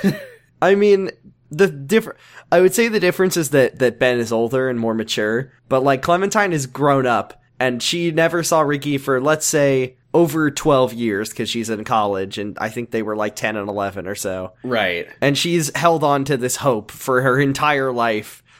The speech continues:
Speaker 2: For
Speaker 1: It's
Speaker 2: over
Speaker 1: really weird.
Speaker 2: It's not great,
Speaker 1: It's
Speaker 2: but
Speaker 1: really
Speaker 2: it's
Speaker 1: weird that she's kept this trophy.
Speaker 2: And she
Speaker 1: So
Speaker 2: gave it to him as a Christmas present.
Speaker 1: Yeah, so Amy is like, "It's fine, Ricky, I'm not angry about it anymore, so good night." And Ricky says,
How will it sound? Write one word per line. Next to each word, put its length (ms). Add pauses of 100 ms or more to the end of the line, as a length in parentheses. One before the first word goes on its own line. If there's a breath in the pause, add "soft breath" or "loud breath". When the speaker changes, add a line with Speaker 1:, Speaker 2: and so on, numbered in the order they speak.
Speaker 2:
For 180
Speaker 1:
It's 120
Speaker 2:
over 180
Speaker 1:
really 400
weird. 720 (140)
Speaker 2:
It's 180
not 320
great, 380
Speaker 1:
It's 200
Speaker 2:
but 220
Speaker 1:
really 160
Speaker 2:
it's 80
Speaker 1:
weird 300
that 100
she's 260
kept 300
this 240
trophy. 640 (200 soft breath)
Speaker 2:
And 200
she 140
Speaker 1:
So 100
Speaker 2:
gave 220
it 160
to 140
him 160
as 140
a 40
Christmas 480
present. 500 (220)
Speaker 1:
Yeah, 380
so 260
Amy 480
is 220
like, 480 (220)
"It's 200
fine, 300
Ricky, 340
I'm 140
not 240
angry 320
about 260
it 100
anymore, 540
so 420
good 180
night." 340
And 120
Ricky 280
says, 360